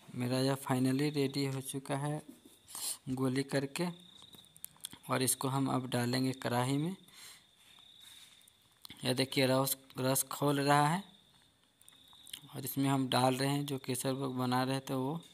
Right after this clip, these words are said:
इस तरीके से डाल लेना है बढ़िया से। ये देखिए, उबाल आ रहा है इसमें,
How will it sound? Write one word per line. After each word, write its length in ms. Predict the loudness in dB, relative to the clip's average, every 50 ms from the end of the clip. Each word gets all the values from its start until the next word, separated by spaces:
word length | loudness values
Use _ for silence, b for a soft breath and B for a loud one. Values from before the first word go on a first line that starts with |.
| -20 -20 -20 -20 B B B B B B B B B B B _
इस 120 | -18 -14 -8
तरीके 380 | -6 -4 -4 -4 -4 -2 -2 -2
से 160 | 0 0 -2
डाल 220 | 0 2 2 4 4
लेना 280 | 4 2 2 2 2 0
है 140 | 0 -2 -2
बढ़िया 340 | -2 -2 0 2 2 2 2
से। 180 | 0 0 -2 -4 -8 -10 -16 -18 -18 -20 -20 -20 -20 -20 -20 _ _ _ _ _ _ _ _ _ _ _ _ _ _ -20 -20 -20 -20 -20 -18 B B B B B B B B B B B B _ -8
ये 180 | -4 -4 -2
देखिए, 360 | 0 0 -2 -2 0 0 0
उबाल 380 | 0 2 4 6 8 8 10 10
आ 100 | 8 8
रहा 160 | 8 8 8
है 160 | 8 6 4
इसमें, 320 | 2 2 0 -2 -2 -4